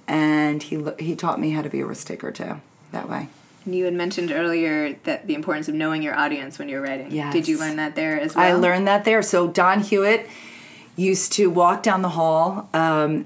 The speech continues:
Speaker 1: and, uh, when somebody would pitch a story or pi-, or write a script, he would say, I don't know, he would have a name of someone, like, in Kansas.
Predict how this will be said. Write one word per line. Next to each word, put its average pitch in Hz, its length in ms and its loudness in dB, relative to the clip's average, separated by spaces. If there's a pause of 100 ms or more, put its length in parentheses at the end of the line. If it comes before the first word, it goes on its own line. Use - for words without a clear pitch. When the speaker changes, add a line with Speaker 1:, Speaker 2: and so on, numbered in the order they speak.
(140)
Speaker 1:
and, 156 480 2
uh, 151 220 4
when 156 160 0
somebody 180 320 2
would 160 180 -2
pitch 196 260 -4
a 160 60 -2
story 180 680 2
or 143 260 0
pi-, 170 320 -6
or 143 280 2
write 160 280 2
a - 20 0
script, - 420 0
he 180 120 0
would 151 140 -2
say, 151 440 2 (1040)
I 180 80 4
don't 175 100 4
know, 165 120 2
he 160 120 2
would 185 140 2
have 180 280 2
a 196 60 4
name 170 440 0
of 147 100 0
someone, 165 420 -2
like, 147 180 -2
in - 100 -4
Kansas. - 600 -2